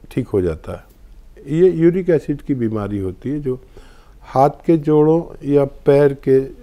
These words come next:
उंगलियों से शुरू होती है, फिर ये पूरे जिस्म को भी अपनी जद में ले सकती है। एक ये बीमारी और एक है गठिया,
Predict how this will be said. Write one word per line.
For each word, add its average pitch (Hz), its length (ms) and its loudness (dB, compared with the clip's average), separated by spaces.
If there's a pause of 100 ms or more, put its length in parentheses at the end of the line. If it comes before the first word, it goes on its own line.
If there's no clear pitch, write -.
उंगलियों 127 500 -2
से 143 180 -6
शुरू 117 340 -4
होती 110 300 -8
है, 165 100 -4
फिर 143 200 -8
ये 131 120 -4
पूरे 131 340 -4
जिस्म 117 380 -8
को 113 180 -8
भी 120 200 -10 (720)
अपनी 151 300 -4
जद 120 380 -4
में 139 180 -4
ले 120 280 -2
सकती - 440 -14
है। 95 180 -18 (500)
एक 165 180 -8
ये 160 260 -2 (680)
बीमारी 147 340 2
और 175 140 4
एक 175 260 0
है 165 220 -4
गठिया, 123 560 -2